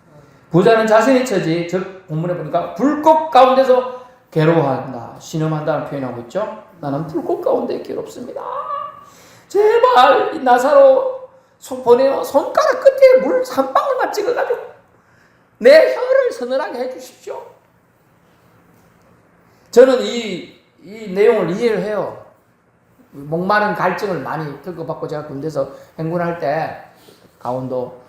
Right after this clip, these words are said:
춘천, 거기서 더더구나 화천이 있어요. 칠산에서 이렇게 보면. 어, 행군할 때, 아, 이게 물 한 방울만 먹었으면 내 물통, 고참들은 물통을 안, 안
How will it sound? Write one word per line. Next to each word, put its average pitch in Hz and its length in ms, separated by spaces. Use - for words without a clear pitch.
춘천, 131 380
거기서 131 260
더더구나 123 300
화천이 - 500
있어요. - 420
칠산에서 - 680
이렇게 - 80
보면. - 200
어, - 200
행군할 214 380
때, - 300
아, - 80
이게 208 120
물 196 200
한 240 180
방울만 - 380
먹었으면 - 400
내 165 160
물통, 220 420
고참들은 220 500
물통을 196 360
안, 127 180
안 135 300